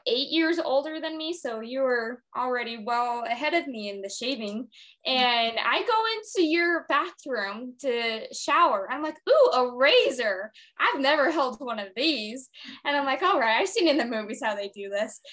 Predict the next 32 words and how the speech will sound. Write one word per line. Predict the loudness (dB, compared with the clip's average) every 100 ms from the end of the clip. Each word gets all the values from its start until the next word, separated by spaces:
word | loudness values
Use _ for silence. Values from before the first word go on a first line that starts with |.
| -20 -6
And | 0
I | 2
rem-, | 4 2 2 0
remember | 2 4 2
starting | 0 0 2 0 -2
at | -4
my | -6 -6
ankle, | -8 -10 -10 -10 -14 _ -8
going | -6 2
all | 4 6 8 6 6 6 4
the | 2
way | 2 4 2 0
up | 2
my |
leg. | 2 2
And | 0
I | -4
was | 0
like, | -2 -2
"This | -4 -6 2
feels | 2 2
nice." | 0 0 0 0
And | -2
then | -4
going | -4 -4 -6 _
all | 2 6 6 6 4 0 -2 2 4 4 0 2
the |
way | 6 8 6 6
up | 2 0 -8 -12 -4
and | 0 2
then | 0
shaved | 2 2 2 2